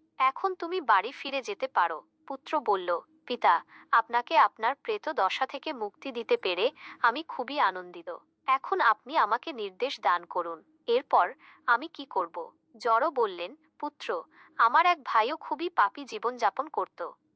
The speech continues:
আমার মনে হয় সে নিশ্চয়ই নরকের কোনো এক অন্ধকারাচ্ছন্ন কোণায় কষ্ট ভোগ করছে।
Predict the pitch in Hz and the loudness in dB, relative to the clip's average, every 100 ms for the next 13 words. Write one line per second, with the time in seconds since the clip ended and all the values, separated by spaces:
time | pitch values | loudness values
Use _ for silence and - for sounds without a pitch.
0 | - 240 302 320 214 214 254 190 220 - | -2 2 2 2 0 -2 0 0 0 -8
1 | - - - 294 254 - - 349 302 202 | -20 -10 -6 -4 -2 -4 -2 -2 4 4
2 | 202 262 311 - 247 254 247 254 208 190 | 4 0 -6 -2 -2 2 2 4 2 0
3 | 208 - 277 285 - 285 277 269 190 190 | -2 2 4 4 0 -4 -4 -4 0 0
4 | 285 196 190 - 254 - 175 - 170 - | 2 2 2 -2 -4 -4 -4 -4 -6 -6
5 | - 170 | -10 -12